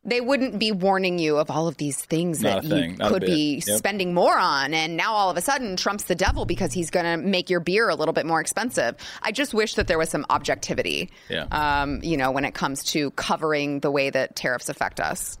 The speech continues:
Speaker 2: Well, I don't drink, every now and then I'll take a shot of tequila. I don't drink beer. I especially don't drink Mexican beer. My wife does. She
Speaker 1: Mm-hmm.
Speaker 2: loves her Dos Equis.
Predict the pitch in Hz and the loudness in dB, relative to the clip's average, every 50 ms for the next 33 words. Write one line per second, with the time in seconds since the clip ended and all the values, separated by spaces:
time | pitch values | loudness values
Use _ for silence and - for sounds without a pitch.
0 | - 143 143 147 143 - 147 156 165 185 180 180 147 - 131 120 139 147 143 - | 0 2 2 2 2 2 0 2 2 2 2 0 -2 -4 -6 -2 0 0 0 0
1 | - 139 139 143 160 151 139 135 135 131 123 120 117 - 117 113 107 - - 117 | -2 -2 -2 0 0 0 0 0 2 2 2 2 0 0 -2 -2 -2 0 0 2
2 | 113 110 - - - - 123 123 120 147 160 - - _ _ _ _ _ _ _ | 0 0 -2 -6 -8 0 2 2 2 2 -2 -8 -16 _ _ _ _ _ _ _
3 | _ _ _ _ _ _ - 135 139 139 135 131 123 113 123 123 98 101 104 117 | _ _ _ _ _ _ -2 0 2 2 2 0 0 0 -2 -2 -2 0 2 2
4 | 120 131 147 - - - 113 113 107 104 - - 123 113 - 117 107 107 113 110 | 2 2 0 -2 -6 -2 0 0 0 0 2 0 0 2 2 0 2 2 2 0
5 | 90 104 107 - 104 110 113 - - - - - 113 107 117 123 139 147 127 107 | 0 -2 -4 -2 0 -2 -2 -2 -4 -10 -4 -2 -2 0 2 0 0 0 0 0
6 | 107 101 101 101 110 123 - - - 98 101 123 - - - - - - - 120 | 0 2 2 2 0 0 -2 -2 -2 0 0 0 -2 -6 -14 -14 -10 -6 -4 -2
7 | 113 110 113 113 107 113 107 101 98 101 98 - 110 95 90 - 127 147 - - | 2 2 2 2 2 0 -2 0 0 0 0 0 0 -2 -2 0 -4 -4 -4 -6